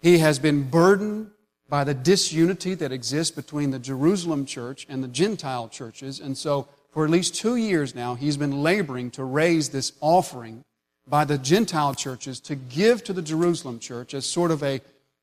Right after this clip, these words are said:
a reconciliation offering. The Jerusalem church is experiencing a famine, and so he raises funds to help them with that famine. And what he hopes will come out of this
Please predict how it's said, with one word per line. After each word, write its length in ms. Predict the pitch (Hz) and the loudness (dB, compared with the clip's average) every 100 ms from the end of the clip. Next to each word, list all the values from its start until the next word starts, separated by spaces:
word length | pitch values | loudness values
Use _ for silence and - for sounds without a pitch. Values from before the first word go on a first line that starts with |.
| - | -2
a 280 | 139 135 131 | 0 0 -2
reconciliation 1120 | 143 156 185 185 - 214 190 175 170 156 147 127 | 2 2 4 4 4 4 4 2 2 0 -2 -2
offering. 440 | 143 143 - 113 | -2 -2 -6 -16
The 80 | 113 | -10
Jerusalem 400 | 131 170 202 226 | 2 4 4 0
church 280 | - 180 151 | -2 -2 -2
is 120 | 139 | -6
experiencing 560 | 135 - 151 147 135 123 | -4 -2 -2 -2 -6 -10
a 20 | |
famine, 580 | - 165 156 185 277 294 _ _ _ _ _ 143 | -4 -2 2 2 0 -4 _ _ _ _ _ -10
and 120 | 139 | -4
so 140 | 156 | 0
he 80 | 151 | 0
raises 500 | 135 160 175 190 220 | 2 2 2 2 -2
funds 460 | - 208 165 165 - | 0 2 4 0 -4
to 120 | 160 | -10
help 400 | - 214 226 - | -4 -2 -2 -2
them 180 | 156 147 | -6 -6
with 160 | 147 | -8
that 160 | 143 - | -8 -8
famine. 400 | 190 190 135 151 | -4 -4 -4 -4
And 160 | 147 | -4
what 100 | 175 | -4
he 60 | 156 | -4
hopes 420 | - 214 214 - | 0 0 0 -2
will 80 | 147 | -8
come 220 | - 160 | -4 0
out 160 | 180 165 | 2 2
of 80 | 139 | -2
this 340 | 123 151 | -4 -6